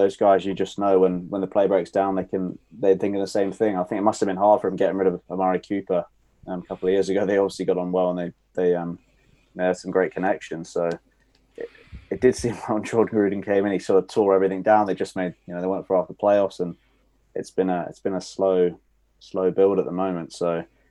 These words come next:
like you say, hopefully a couple, couple more pieces for them, and they can be, they can, they can compete. It'd be, it'd be interesting to see how they go. They, that, but then again, it's the N F L. There's, everyone in the N F L is a quality player.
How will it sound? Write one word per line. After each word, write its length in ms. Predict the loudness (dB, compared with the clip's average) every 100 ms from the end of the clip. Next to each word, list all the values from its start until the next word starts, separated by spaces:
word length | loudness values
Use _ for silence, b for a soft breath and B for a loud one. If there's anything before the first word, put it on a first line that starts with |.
| _ _ _ 0
like 100 | 0
you 60 | 2
say, 200 | 2 2
hopefully 300 | 2 2 0
a 60 |
couple, 260 | -2 -10 -8
couple 180 | -6 -2
more 140 | -2 -2
pieces 340 | -4 -4 -6
for 80 | -4
them, 200 | -2 -2
and 60 |
they 100 | -2
can 180 | -4 -6
be, 100 | -4
they 140 | -4 -4
can, 340 | -6 -8 -10 -10
they 80 | -10 -10
can 100 | -12
compete. 580 | -12 -4 0 0 -4 -14 _ _ _ -18
It'd 140 | -6
be, 60 | -2
it'd 80 | 2
be 80 |
interesting 260 | 2 0 -6
to 80 | -4
see 120 | -2
how 120 | 0
they 140 | 0 0
go. 260 | 0 0 -6 _ _ _ -4
They, 80 | 2
that, 260 | 4 2 2
but 100 | 2
then 120 | 4
again, 200 | 4 2 2
it's 120 | 2
the 80 | 2
N 80 | 2
F 100 | 4
L. 140 | 4
There's, 160 | 4 0 -12 _ _ 2
everyone 280 | 4 4 2
in 100 | 2
the 40 |
N 100 | 2
F 120 | 4
L 80 | 4
is 100 | 2
a 40 |
quality 400 | 0 2 4 2
player. 440 | 2 4 6 4